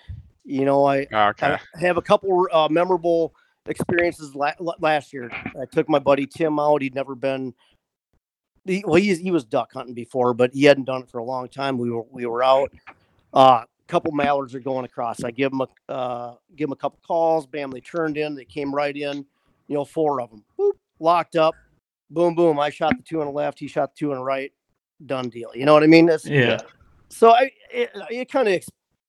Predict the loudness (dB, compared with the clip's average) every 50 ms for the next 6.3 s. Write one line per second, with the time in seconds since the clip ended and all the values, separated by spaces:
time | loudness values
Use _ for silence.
0 | _ -6 -6 -6 -6 -6 -6 -4 -2 -2 -2 -4 -2 -2 -2 -2 -4 -6 -8 -8
1 | -8 -8 -8 -8 -6 -6 -4 -4 -4 -4 -4 -4 -4 -4 -4 -6 -6 -6 -6 -6
2 | -8 -8 -10 -8 -8 -6 -6 -4 -4 -2 -2 -2 -2 -4 -6 -8 -8 -6 -4 -4
3 | -4 -4 -6 -6 -8 -10 -12 -18 -18 -10 -2 2 2 4 2 2 -2 -6 -6 -4
4 | -2 0 0 0 -2 -4 -6 -6 -8 -6 -2 0 0 0 0 -2 -6 _ _ _
5 | _ -14 -14 -10 -6 -4 -4 -4 -4 -4 -4 -2 -2 -2 -2 -4 -6 -6 -6 -6
6 | -6 -8 -8 -10 -18